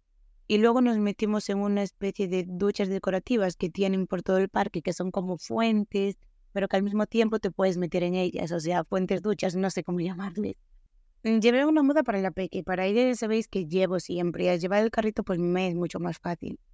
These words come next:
pero la mayoría y yo no teníamos. Ari se sentía muy incómoda, decía que no quería estar mojada, que aunque hiciera tanto calor, que ella se sentía incómoda. Y, pues,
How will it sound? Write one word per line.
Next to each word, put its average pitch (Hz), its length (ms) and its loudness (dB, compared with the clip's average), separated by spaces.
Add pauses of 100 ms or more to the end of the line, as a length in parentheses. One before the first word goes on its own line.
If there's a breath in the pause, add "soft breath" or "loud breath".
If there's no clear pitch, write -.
(340)
pero 208 280 2
la 196 140 2
mayoría 185 340 0
y 190 40 -6
yo 208 300 -2
no 208 200 0
teníamos. 175 800 -4 (380)
Ari 214 240 4
se 214 120 0
sentía 196 320 0
muy 190 160 2
incómoda, 185 460 0
decía 185 280 -2
que 247 100 0
no 220 120 0
quería 190 180 -2
estar 180 180 -4
mojada, 185 440 2
que 190 100 -6
aunque 190 140 -2
hiciera 240 200 0
tanto 226 240 -4
calor, 240 360 0
que 208 100 -2
ella 226 160 0
se 220 140 -4
sentía 185 260 -2
incómoda. 180 640 -2 (460)
Y, 214 520 2 (460)
pues, 190 360 -4